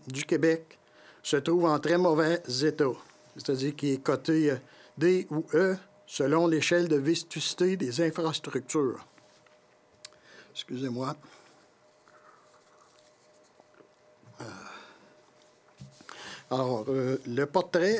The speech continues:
est peut-être encore pire, puisque selon l'Office de Montréal, quarante pour cent des vingt-quatre mille logements H L M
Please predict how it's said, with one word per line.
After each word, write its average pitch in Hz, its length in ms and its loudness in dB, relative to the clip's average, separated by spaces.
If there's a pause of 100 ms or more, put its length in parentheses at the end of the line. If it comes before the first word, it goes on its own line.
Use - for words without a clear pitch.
est 139 180 0
peut-être 175 280 0
encore 165 440 4
pire, 190 460 0 (800)
puisque 151 320 2
selon 185 360 4
l'Office 180 320 2
de 175 60 4
Montréal, 156 600 2
quarante 175 460 2
pour 165 140 0
cent 180 340 2
des 147 160 2
vingt-quatre 165 460 0
mille 185 200 2
logements 165 420 2 (120)
H 160 240 0
L 160 120 4
M 170 300 0